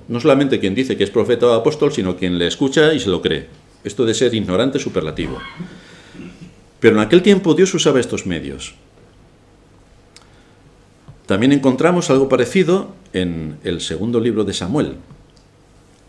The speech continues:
Cuando Samuel estaba con Saúl, predijo la situación en el primer libro de Samuel, perdón,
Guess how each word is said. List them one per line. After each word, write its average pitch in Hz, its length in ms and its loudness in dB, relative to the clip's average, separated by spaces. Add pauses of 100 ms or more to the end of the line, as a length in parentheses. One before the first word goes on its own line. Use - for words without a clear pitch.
(1400)
Cuando 101 200 -2
Samuel 113 260 2
estaba 139 240 2
con 143 160 0
Saúl, 180 300 4
predijo 110 360 2
la 120 80 4
situación 117 440 0
en 127 60 0
el 110 100 -2
primer 123 240 -2
libro 117 200 0
de 101 60 2
Samuel, 82 320 -6
perdón, 85 340 -6